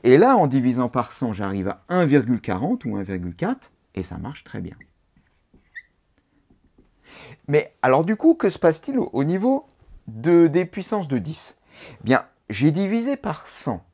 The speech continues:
c'est-à-dire divisé par cent, j'ai divisé par dix,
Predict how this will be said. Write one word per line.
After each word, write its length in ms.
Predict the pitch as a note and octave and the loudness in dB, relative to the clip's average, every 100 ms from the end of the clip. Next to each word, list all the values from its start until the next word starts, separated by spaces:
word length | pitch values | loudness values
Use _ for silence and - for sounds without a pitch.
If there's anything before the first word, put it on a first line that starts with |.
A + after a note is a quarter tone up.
| _ | _
c'est-à-dire 420 | F#2+ G2 G2 A2 | -10 -4 0 0
divisé 360 | G#2 G#2+ G2+ G2+ | 0 -4 -4 -4
par 200 | E2 - | -6 -4
cent, 160 | A#3 | -6
j'ai 140 | E3 F2+ | -4 -6
divisé 400 | G#2+ G#2 G2 G2 | -4 -4 -4 -4
par 260 | F#2+ F2 | -4 -6
dix, 420 | G2+ A3 C4+ - | -4 -2 -2 -8